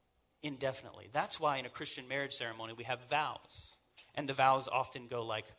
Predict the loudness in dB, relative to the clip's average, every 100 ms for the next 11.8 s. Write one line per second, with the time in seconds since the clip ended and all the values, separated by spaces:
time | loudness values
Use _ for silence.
0 | _ _ -2 -2 4 4 4 0 -2 -2
1 | 8 8 8 -2 -10 -16 -16 -20 _ -20
2 | _ _ _ _ -6 -4 -4 -2 -2 -2
3 | -2 -2 -2 -6 -6 -8 -6 -8 -12 _
4 | -20 _ -8 -6 0 2 2 -2 -6 -4
5 | -6 -4 -6 -4 -6 -8 -4 -4 -4 -14
6 | -20 _ -20 -20 -8 2 2 2 2 0
7 | 0 0 0 2 6 8 8 4 -2 -6
8 | -4 4 4 4 0 -18 _ -4 -2 0
9 | 2 2 0 0 0 2 2 0 -4 -2
10 | -4 -6 -8 -2 2 2 2 -4 -6 -8
11 | -8 -6 -6 -6 -6 -6 -6 -10